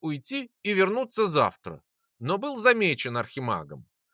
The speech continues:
«Ты чего сюда приперся?» спросил он. «Опять тупые вопросы задавать?»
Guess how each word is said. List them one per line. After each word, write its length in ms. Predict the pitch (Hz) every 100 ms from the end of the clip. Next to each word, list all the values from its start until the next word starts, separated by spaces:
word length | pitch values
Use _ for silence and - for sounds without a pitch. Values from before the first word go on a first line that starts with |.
| _ _
«Ты 140 | 160
чего 280 | 170 214 254
сюда 300 | 226 214 208
приперся?» 760 | 196 202 180 214 151 - 90 -
спросил 520 | - - 143 - 131 -
он. 260 | 117 87 - _ _
«Опять 360 | - 123 269 233
тупые 320 | 254 240 240
вопросы 480 | 151 180 196 156 120
задавать?» 640 | 113 120 123 101 - -